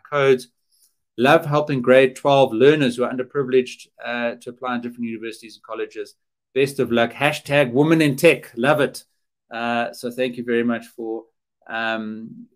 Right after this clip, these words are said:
sending through that nomination there, Nasani. And I have asked all three of these finalists to join us today on this webinar, uh, so that we can congratulate the winner, uh, when Tracy, uh, joins us a little bit later and announces it.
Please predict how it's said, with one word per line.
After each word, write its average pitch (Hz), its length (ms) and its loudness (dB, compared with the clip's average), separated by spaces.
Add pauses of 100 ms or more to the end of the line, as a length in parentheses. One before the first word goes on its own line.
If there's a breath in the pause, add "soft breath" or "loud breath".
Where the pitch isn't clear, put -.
(340)
sending 123 480 0
through 123 200 -2
that 113 220 -2
nomination 113 600 -4
there, 110 140 -12
Nasani. 117 440 -8
And 127 100 -2
I 127 80 2
have 143 200 0
asked 139 360 0
all 175 160 0
three 139 220 -6
of 120 100 -4
these 113 200 -12
finalists 123 440 -2
to - 140 -20
join 127 280 4
us 120 200 -2
today 135 340 0 (840)
on 131 140 -4
this 120 160 -2
webinar, 131 480 2 (340 loud breath)
uh, 110 380 -2
so 120 200 -6
that 110 120 -6
we 113 120 -6
can 117 180 -10 (340)
congratulate 120 600 -4
the 113 80 -10
winner, 110 340 -10 (300)
uh, 110 180 -6
when 110 300 -6
Tracy, 110 600 -10
uh, 110 60 -14
joins 110 320 -10
us 113 140 -10
a - 20 -14
little 113 160 -10
bit 110 120 -14
later 110 380 -10 (100)
and 104 120 -20
announces 107 500 -12
it. 104 140 -18